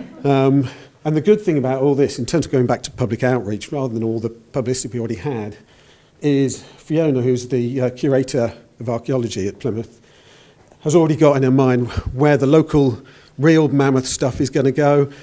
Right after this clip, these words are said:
because we've actually accidentally found something they didn't even know they had in their own area. So I spent a whole day being interviewed by the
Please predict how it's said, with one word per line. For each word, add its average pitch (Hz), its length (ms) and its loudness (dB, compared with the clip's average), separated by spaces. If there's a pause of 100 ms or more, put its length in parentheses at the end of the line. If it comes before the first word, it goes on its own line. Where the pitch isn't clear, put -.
(120)
because - 180 -2
we've 139 140 2
actually 165 320 -2
accidentally 151 580 -2
found 160 300 -2
something 131 320 -4
they 147 100 -2
didn't 160 220 0
even 139 200 0
know 131 140 2
they 123 120 2
had 143 280 0
in 117 120 2
their 123 140 4
own 127 160 4
area. 110 520 2 (480)
So 131 500 0
I 123 140 -4
spent 123 260 -6
a 113 40 -6
whole 123 180 -4
day 123 200 0
being 120 200 0
interviewed 117 340 -2
by 117 140 -2
the 117 80 -4